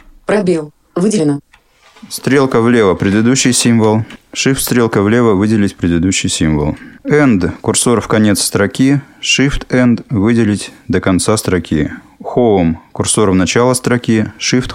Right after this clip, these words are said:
Speaker 2: Home – выделить от начала строки до курсора. Ctrl, стрелка вправо, следующее слово. Ctrl, Shift, стрелка вправо, выделить текущее слово от позиции курсора. Ctrl, стрелка влево, предыдущее слово. Ctrl, Shift, стрелка влево,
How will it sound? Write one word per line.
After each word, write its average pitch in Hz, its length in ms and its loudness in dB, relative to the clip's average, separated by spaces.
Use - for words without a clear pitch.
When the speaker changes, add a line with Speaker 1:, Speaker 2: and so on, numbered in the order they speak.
Speaker 2:
Home – 113 320 2
выделить 104 500 0
от 117 220 0
начала 107 380 2
строки 95 340 -2
до 101 100 0
курсора. 90 640 -2
Ctrl, 131 380 0
стрелка 113 420 0
вправо, 98 640 0
следующее 95 580 0
слово. 127 520 0
Ctrl, 110 380 0
Shift, 113 260 -2
стрелка 98 380 -2
вправо, 120 400 2
выделить 101 380 0
текущее 107 500 -2
слово 113 360 2
от - 120 -4
позиции 101 400 -2
курсора. 85 600 -2
Ctrl, 117 360 0
стрелка 104 460 0
влево, 101 320 2
предыдущее 107 640 0
слово. 104 440 2
Ctrl, 110 420 0
Shift, 104 260 -2
стрелка 92 400 0
влево, 107 420 0